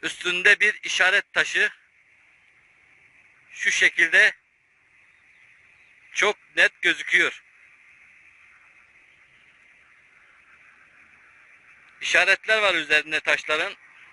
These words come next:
Kaya oymaları var. Altı kazılmış zamanla.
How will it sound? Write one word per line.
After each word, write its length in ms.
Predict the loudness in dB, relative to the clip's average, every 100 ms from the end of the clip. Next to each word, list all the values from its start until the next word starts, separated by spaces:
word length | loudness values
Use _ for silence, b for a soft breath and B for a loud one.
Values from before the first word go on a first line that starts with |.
| -4
Kaya 220 | 2 2
oymaları 520 | 2 0 0 -2 -2 -2
var. 180 | -4 -6 -20 -20 -20 -20 -20 -20 -20 -20 -20 -20 -20 -20 -20 -20 -20 -20 -20 -20 -20 -20 -20 -6
Altı 580 | 2 2 2 2 0 -2 -10 -4
kazılmış 480 | 0 0 -2 -4 -4
zamanla. 680 | -4 -2 0 -2 -2 -4